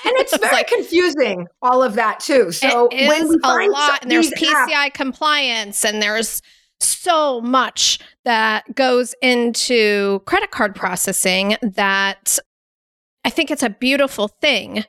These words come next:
Speaker 2: that so many companies are like, "We need to, like, make this accessible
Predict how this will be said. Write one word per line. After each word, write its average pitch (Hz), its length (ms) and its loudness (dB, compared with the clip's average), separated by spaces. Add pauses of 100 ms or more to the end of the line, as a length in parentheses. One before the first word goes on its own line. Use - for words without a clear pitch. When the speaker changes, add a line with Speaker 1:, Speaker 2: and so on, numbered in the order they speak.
(120)
Speaker 2:
that 220 320 0
so 240 480 0
many 214 240 -2
companies 208 500 -2
are 196 100 0
like, 190 380 -2
"We 262 240 0
need 370 220 -2
to, 226 160 0
like, 196 260 -2
make 196 220 -4
this 196 180 -2
accessible 185 680 -4